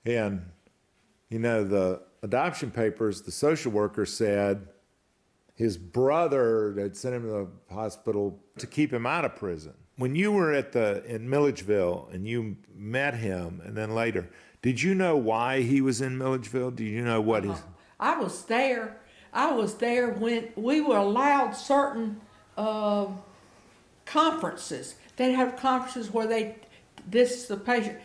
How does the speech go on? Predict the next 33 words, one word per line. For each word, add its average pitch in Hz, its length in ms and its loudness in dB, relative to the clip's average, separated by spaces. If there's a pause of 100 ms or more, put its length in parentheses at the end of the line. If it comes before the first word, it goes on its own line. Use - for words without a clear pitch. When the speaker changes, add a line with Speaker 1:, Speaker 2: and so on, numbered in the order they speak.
Speaker 2:
they, 214 420 0
they 240 420 4 (340)
hear 277 480 6
the 185 300 -2 (760)
information 214 720 -2
about 190 360 -2
somebody 190 460 -4 (320)
that's 165 160 -8
been 202 240 -2
a 175 60 -6
patient, 190 480 -4 (420)
uh, - 240 -8 (300)
what 220 180 0
their 202 140 2
diagnosis 202 880 2
is, 190 500 0
uh, 180 360 -8 (380)
what - 200 -6
the 190 60 -8
treatment 196 500 -2
plan, 214 600 0
uh, 156 140 -6 (480)
and, 185 180 -6 (120)
and, 190 240 -4
uh, 180 100 -6 (640)
wh-, - 840 -14
where 233 140 2
they 220 220 0
even 202 400 -4
still 202 320 -2
there 190 380 -2
or 180 40 -4
not. 202 440 -6